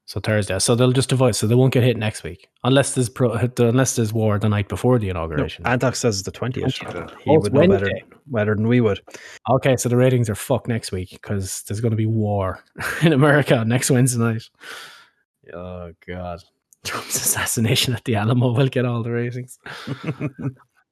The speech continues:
Speaker 1: Oh, man.
Speaker 2: So, yeah,
Speaker 1: Uh,
Speaker 2: next week ratings are not gonna be good.
Speaker 1: Yeah. Now, they did better than I thought they would last week after the, all the riots and stuff. Oh, could this be the night that they both go beneath five hundred thousand?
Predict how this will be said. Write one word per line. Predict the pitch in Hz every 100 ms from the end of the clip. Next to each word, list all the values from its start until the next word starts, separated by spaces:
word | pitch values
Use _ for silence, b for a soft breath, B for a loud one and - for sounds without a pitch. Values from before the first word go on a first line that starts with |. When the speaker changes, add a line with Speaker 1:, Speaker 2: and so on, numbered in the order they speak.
| _ 98
Speaker 1:
Oh, | 104 101
man. | 101 104 107 104 101 - _
Speaker 2:
So, | 113 107 104
yeah, | 104 107 104
Speaker 1:
Uh, | - -
Speaker 2:
next | 135 - 139
week | 135
ratings | 135 120 110
are |
not | 104 101 95
gonna | 92
be | 95
good. | 95 92 - B B _ -
Speaker 1:
Yeah. | - - B B -
Now, | 135 143 143
they | 135 160
did | 175 185
better | 190 175 156
than | 147
I | 131
thought | 143 135
they | 135
would | 131 117
last | 113 123
week | 120 107
after | 104 - 110 104
the, | - 110
all | 107
the | 107
riots | 101 113 127 -
and | 127
stuff. | 151 - - b b b _ _ _
Oh, | 101 -
could | - 113
this | 139 139
be | - 139
the | 131
night | 123 120 -
that | 110 -
they | 107
both | 110 113 -
go | 110 107
beneath | 107 110 107
five | - - 107 104
hundred | 104 101
thousand? | 98 101 85 85